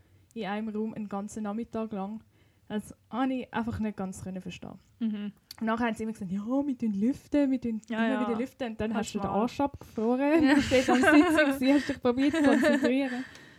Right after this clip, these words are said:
Speaker 1: Ja,
Speaker 2: Ja.
Speaker 1: egal.
Speaker 2: Es nervt
Speaker 1: Schlimm
Speaker 2: und ich
Speaker 1: ist
Speaker 2: habe Hunger. Ich
Speaker 1: Ja.
Speaker 2: würde sagen, it's a wrap und wir lassen unsere Zuhörerinnen und Zuhörer wieder gehen. Was meinst du?
Speaker 1: Ja, finde ich gut.
Speaker 2: Okay, cool. Bye.
Speaker 1: Gut. <laughs> Äh, schönen Tag noch. Ähm, habt's gut, habt euch Sorge.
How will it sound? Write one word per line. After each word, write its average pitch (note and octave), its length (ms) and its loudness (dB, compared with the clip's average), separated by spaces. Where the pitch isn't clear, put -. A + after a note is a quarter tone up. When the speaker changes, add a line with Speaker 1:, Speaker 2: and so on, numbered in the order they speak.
Speaker 1:
Ja, G3+ 300 -2
Speaker 2:
Ja. G3 380 -10
Speaker 1:
egal. G#3 480 -8
Speaker 2:
Es C4+ 200 -4
nervt C#4+ 460 4
Speaker 1:
Schlimm G#3 180 -8
Speaker 2:
und A#3+ 100 2
ich C4 60 6
Speaker 1:
ist C4 100 0
Speaker 2:
habe A#3 140 2
Hunger. B3+ 520 0
Ich A#3 120 -4
Speaker 1:
Ja. B3 60 -4
Speaker 2:
würde G#3+ 120 0
sagen, A3+ 200 -2
it's A3 280 -4
a G3+ 100 -6
wrap G#3+ 340 -2
und G#3+ 160 -8
wir G#3 100 -6
lassen G3+ 280 -6
unsere G#3 220 -8
Zuhörerinnen G3+ 580 -4
und G3 100 -6
Zuhörer G3 400 -6
wieder F#3+ 220 -8
gehen. - 220 -10
Was - 180 -12
meinst F#3+ 260 -12
du? C4 140 -10
Speaker 1:
Ja, A3 260 -8
finde G#3+ 220 -10
ich - 140 -14
gut. - 160 -10
Speaker 2:
Okay, A3+ 280 -10
cool. G3+ 120 -16
Bye. - 220 -12
Speaker 1:
Gut. C4 140 -2
<laughs> C4 120 -2
Äh, B3+ 440 -2
schönen G3+ 320 -10
Tag G4 280 -4
noch. F#4+ 260 -4
Ähm, C#4 360 -4
habt's A#3+ 280 -8
gut, A3 260 -4
habt G3+ 200 -6
euch F3+ 100 -8
Sorge. C4+ 340 -6